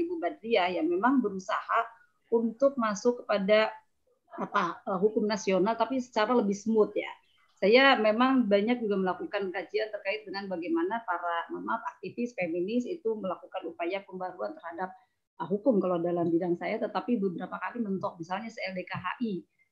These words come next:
itu juga tidak goal, dan ada beberapa produk hukum yang lain yang sulit sekali. Dan saya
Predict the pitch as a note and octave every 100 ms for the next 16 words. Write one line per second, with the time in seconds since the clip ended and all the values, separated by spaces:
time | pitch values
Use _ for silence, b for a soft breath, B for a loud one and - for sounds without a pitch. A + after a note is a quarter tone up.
0 | - F#3+ B3 E3+ F#3 F#3+ G3 G#3 - G#3+
1 | F#3+ F3+ A#3 G3 G3 F#3+ E3+ F#3+ G3+ -
2 | - F3 G#3 _ G3 F#3+ F3+ F3 A3 A3+
3 | F3+ F3 - b b _ G3 F#3+ F#3+ F#3
4 | F3+ F3+ F3+ F3 G#3